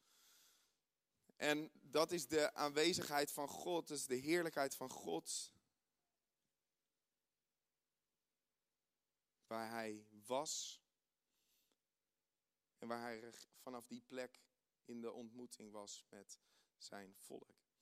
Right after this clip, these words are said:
Denk je, nou, denk je, nou, misschien mooi, hè? Voorhof, heilige, heilige der heiligen. Maar wat moet ik daar nou mee? Vandaag de dag.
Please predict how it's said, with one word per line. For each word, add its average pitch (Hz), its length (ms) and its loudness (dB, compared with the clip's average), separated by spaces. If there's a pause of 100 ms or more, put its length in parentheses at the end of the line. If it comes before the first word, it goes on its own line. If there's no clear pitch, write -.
(320)
Denk 131 180 -2
je, 143 100 -4
nou, 123 360 -4
denk 113 140 -8
je, 127 80 -8
nou, 113 180 -6
misschien 123 320 -6
mooi, 160 360 -2
hè? 143 200 -6 (920)
Voorhof, 135 640 -6
heilige, 117 420 -6
heilige 110 580 -12
der 113 200 -8
heiligen. 110 480 -12 (580)
Maar 107 100 -10
wat 113 140 -6
moet 117 180 -10
ik 113 140 -10
daar 101 100 -8
nou 95 160 -8
mee? 101 200 -14 (720)
Vandaag 120 460 0
de 113 140 -8
dag. 101 240 -4